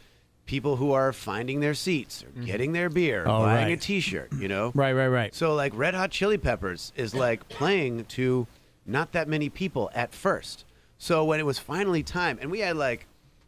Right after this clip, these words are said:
Speaker 1: an, in addition to finding a, a sound guy and a monitors guy and getting all the equipment lined up, we got, we, of course, we have to document the situation, so we hired a videographer,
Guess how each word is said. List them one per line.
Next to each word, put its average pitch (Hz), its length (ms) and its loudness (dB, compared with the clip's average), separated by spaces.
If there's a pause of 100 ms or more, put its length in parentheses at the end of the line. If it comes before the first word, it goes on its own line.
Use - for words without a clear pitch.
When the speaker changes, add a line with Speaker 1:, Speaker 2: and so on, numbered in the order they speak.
(240)
Speaker 1:
an, 135 120 -2
in 143 140 -2
addition 160 340 -2
to 156 80 -4
finding 135 540 0
a, 90 500 0
a - 40 -16
sound 127 320 0
guy 117 340 2
and 95 140 -4
a 78 140 -4
monitors 117 500 0
guy 113 340 0
and 85 100 -16
getting 87 200 -10
all 82 80 -8
the 85 60 -8
equipment 127 320 -4
lined 123 200 -2
up, 120 160 0
we 107 100 -8
got, 98 220 -4
we, 104 120 -6
of - 60 -16
course, - 280 -4
we 135 40 -2
have 98 60 -4
to 92 60 -10
document 104 480 -4
the 90 60 -12
situation, 107 520 -4
so 98 80 -12
we 92 80 -4
hired 87 180 -2
a 78 40 -8
videographer, 110 720 -2